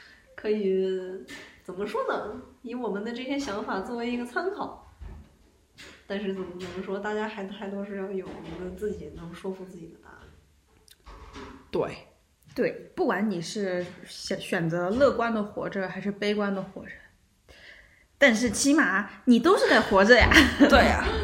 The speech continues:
Speaker 2: 只要活着，
Speaker 1: 啊。
Speaker 2: 留得青山在，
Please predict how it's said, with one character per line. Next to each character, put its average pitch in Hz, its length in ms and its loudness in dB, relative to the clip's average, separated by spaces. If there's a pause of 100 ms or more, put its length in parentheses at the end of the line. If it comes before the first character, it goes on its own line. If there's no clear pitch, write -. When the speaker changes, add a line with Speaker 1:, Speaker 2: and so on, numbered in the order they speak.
(800)
Speaker 2:
只 - 140 -2
要 196 120 6
活 214 280 6
着， 202 140 6
Speaker 1:
啊。 110 100 -2 (1080)
Speaker 2:
留 208 240 4
得 208 140 8
青 214 240 -2
山 220 180 -2
在， 208 120 -4